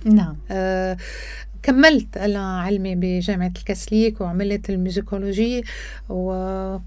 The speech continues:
Speaker 2: وكتير كنت فرحانة باللي عم بعمله، وعم بأسس عائلتي وعندي أولاد وعم تكبر عائلتي شوي شوي. بهيدي المرحلة صار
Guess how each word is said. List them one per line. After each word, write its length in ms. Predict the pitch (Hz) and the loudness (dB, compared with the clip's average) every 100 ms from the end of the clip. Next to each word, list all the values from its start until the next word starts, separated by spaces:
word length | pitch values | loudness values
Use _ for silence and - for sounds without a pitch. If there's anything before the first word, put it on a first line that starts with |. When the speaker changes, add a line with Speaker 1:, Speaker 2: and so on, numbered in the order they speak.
| - - - - | -14 -16 -16 -4
Speaker 2:
وكتير 360 | 214 214 302 320 | -4 4 6 6
كنت 220 | - 214 | 4 -2
فرحانة 480 | - 208 - 226 208 | 0 -2 2 4 4
باللي 180 | 190 185 | 2 -2
عم 200 | 180 185 | -2 2
بعمله، 380 | 220 233 220 220 | 2 2 2 2
وعم 340 | 226 208 180 | 2 2 0
بأسس 440 | 180 208 - 180 | 0 0 -2 -4
عائلتي 520 | 180 185 214 - 220 220 | -4 0 0 2 4 4
وعندي 320 | 190 185 185 | 2 -2 -2
أولاد 500 | 180 196 208 214 208 - - - | 0 2 4 4 2 -8 -12 -12
وعم 200 | - 202 | -8 -6
تكبر 380 | - 269 202 185 | -2 0 0 0
عائلتي 400 | 175 190 185 - | 0 0 -2 -4
شوي 320 | 185 - 202 | -4 0 -2
شوي. 440 | 185 - 233 240 240 - - - - - | -2 0 2 2 0 -4 -8 -8 -10 0
بهيدي 520 | 214 214 285 339 - | 2 4 6 4 4
المرحلة 760 | 214 190 220 214 - 190 190 202 - - - - - | 2 4 4 2 -2 0 0 -2 -4 -12 -12 -12 -6
صار 340 | - 247 | 0 2